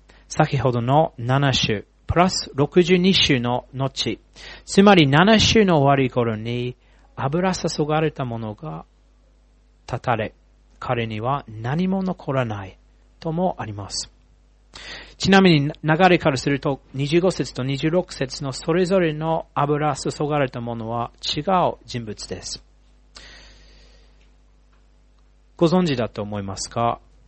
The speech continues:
油注がれたものということは、ギリシャ語、新約聖書で書かれたギリシャ語で言うと、ギリシャ語に訳すと、キリストですね。キリスト。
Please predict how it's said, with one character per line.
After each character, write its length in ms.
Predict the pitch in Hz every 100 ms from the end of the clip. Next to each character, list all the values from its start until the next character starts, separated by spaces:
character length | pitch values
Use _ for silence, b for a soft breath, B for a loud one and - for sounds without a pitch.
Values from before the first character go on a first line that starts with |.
| -
油 400 | 135 170 196 185
注 380 | - 185 - 180
が 160 | 185
れ 100 | 180
た 140 | 151 117
も 160 | 104
の 200 | 98 85 - _
と 100 | -
い 120 | 110 107
う 40 |
こ 100 | -
と 220 | - 101
は、 280 | 101 104 101 - _ _ _
ギ 180 | 143 165
リ 80 |
シ 140 | 156 123
ャ 60 | 104
語、 180 | 87 - _ _
新 200 | - 147
約 180 | 156 -
聖 140 | 151
書 120 | 139
で 220 | 107 98 - - 104
書 220 | - -
か 140 | 135
れ 80 | 123
た 160 | 110 98
ギ 220 | - 143
リ 100 | 185
シ 140 | -
ャ 40 | 120
語 200 | 101 92
で 260 | 101 92 - _ _ _ _ _ _ _ _ -
言 180 | 113
う 20 | 104
と、 340 | - 135 - _ _ _
ギ 100 | -
リ 60 | 143
シ 100 | -
ャ 40 |
語 100 | 117
に 200 | 101 98
訳 200 | 104 117
す 160 | - -
と、 340 | - 147 - b b b b -
キ 220 | - 190
リ 100 | 185
ス 160 | - -
ト 180 | 87 - _ _ _ _ _
で 100 | 95
す 140 | - -
ね。 180 | 113 120
キ 220 | - 170
リ 100 | 170
ス 140 | 156 -
ト。 180 | 85